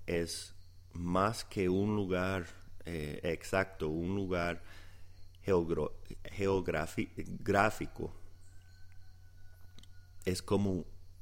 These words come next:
el sistema del antimesías que él va a usar cuando él, eh,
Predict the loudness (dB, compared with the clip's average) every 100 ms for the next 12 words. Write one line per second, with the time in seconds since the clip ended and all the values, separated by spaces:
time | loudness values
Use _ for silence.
0 | -2 0 2 0 0 4 6 6 6 4
1 | 2 0 -2 -2 2 4 4 2 2 4
2 | 4 4 4 4 2 2 0 0 -2 -2
3 | 2 2 2 2 -2 -8 -12 -14 -14 -14
4 | -8 -4 -4 -2 -4